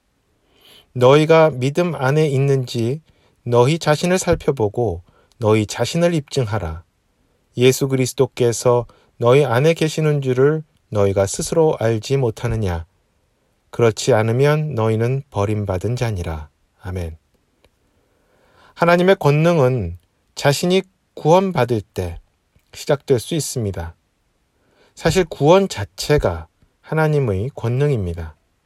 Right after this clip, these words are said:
그러기에 사람 본인이 구원받은 확신이 있을 때 바로 하나님의 권능이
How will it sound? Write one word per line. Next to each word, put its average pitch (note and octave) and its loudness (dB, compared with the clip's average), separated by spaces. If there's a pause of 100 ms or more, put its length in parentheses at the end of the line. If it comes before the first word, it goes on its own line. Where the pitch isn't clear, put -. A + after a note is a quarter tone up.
(360)
그러기에 B2 2 (1120)
사람 F3+ 4
본인이 C#3 0 (120)
구원받은 D3+ 4
확신이 F3+ -4
있을 A2 -2
때 G2+ 0 (500)
바로 A#2+ 4
하나님의 D#3+ 0
권능이 C3+ -2